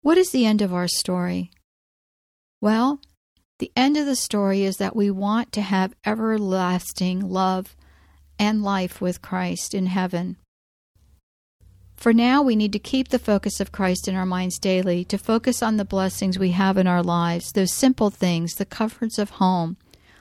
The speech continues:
of family, of a blue sky and green grass, or even a snowy vista.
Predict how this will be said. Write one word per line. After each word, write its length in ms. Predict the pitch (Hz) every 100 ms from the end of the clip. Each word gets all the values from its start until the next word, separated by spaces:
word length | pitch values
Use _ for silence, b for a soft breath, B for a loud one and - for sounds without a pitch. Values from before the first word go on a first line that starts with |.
| b
of 140 | 190
family, 640 | - 196 196 190 175 170 - _ _ _ _
of 80 | 202
a 120 | 202
blue 220 | 196 214 233
sky 680 | - - 196 190 175 170 -
and 200 | 196 190
green 240 | 185 180
grass, 580 | 180 180 170 170 170 - b b b
or 100 | -
even 340 | 277 269 240 190
a 60 |
snowy 440 | 175 - 196 190 185
vista. 560 | 180 180 - 180 180